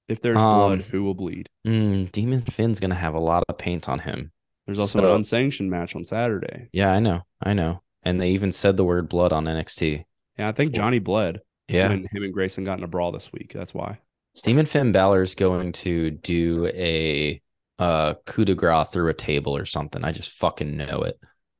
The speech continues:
Speaker 2: I'm going with Edge.
Speaker 1: Damn it, that's who I have. Okay. Um, that's also who I picked for Chad.
Speaker 2: Okay.
Speaker 1: Just by the way.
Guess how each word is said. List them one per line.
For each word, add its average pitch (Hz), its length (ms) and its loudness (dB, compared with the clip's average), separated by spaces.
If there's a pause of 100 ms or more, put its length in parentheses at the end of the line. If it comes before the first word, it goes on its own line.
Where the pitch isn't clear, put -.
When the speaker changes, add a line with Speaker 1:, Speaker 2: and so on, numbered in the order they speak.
(120)
Speaker 2:
I'm 98 60 -2
going 104 200 4
with 95 120 0
Edge. - 440 -2 (260)
Speaker 1:
Damn 104 200 -4
it, - 80 -10
that's 92 200 -12
who 95 100 -8
I 85 80 -6
have. 87 340 -10 (340)
Okay. 101 440 4 (760)
Um, 104 640 -2
that's 110 220 -4
also 110 300 0
who 104 140 0
I 95 100 0
picked - 280 -6
for 92 120 -10
Chad. 87 440 -4 (460)
Speaker 2:
Okay. 87 340 0 (380)
Speaker 1:
Just 98 200 -14
by 90 140 -4
the 92 80 -8
way. 101 240 -12